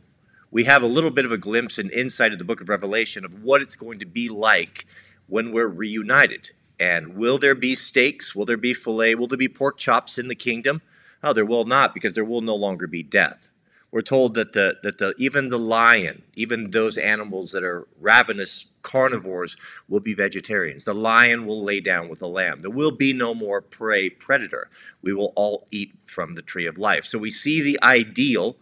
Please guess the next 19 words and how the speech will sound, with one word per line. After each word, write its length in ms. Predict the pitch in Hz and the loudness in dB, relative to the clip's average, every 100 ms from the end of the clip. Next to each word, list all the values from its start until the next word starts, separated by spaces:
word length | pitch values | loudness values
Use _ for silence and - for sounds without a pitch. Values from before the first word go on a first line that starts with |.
| _ _ _ | _ _ _
which 200 | 104 - | -8 -6
is 80 | 92 | 0
vegetarianism 800 | 113 104 107 120 107 87 76 98 | 2 2 0 0 2 -2 -8 -8
from 180 | 104 92 | -8 -8
the 60 | |
beginning, 540 | 80 85 104 80 90 - - _ _ | -12 -4 -2 -2 -8 -16 -20 _ _
and 160 | 87 | -8
then 160 | 95 92 | -8 -6
we 100 | 98 | -8
see 300 | - 98 87 - | -6 -8 -8 -2
ultimately 640 | 110 - 95 87 82 82 | -2 -2 -8 -10 -10 -12
the 200 | 87 92 110 | -12 -4 2
end, 400 | 101 73 85 - - | 2 0 -8 -18 -20
which 240 | - - - | -12 -12 -8
goes 220 | 90 76 | -8 -2
back 260 | 92 90 - | 0 0 -2
to 120 | 80 | -12
that. 180 | 69 - _ - - _ | -12 -16 _ -20 -20 _
Now, 320 | 113 117 107 | 6 6 6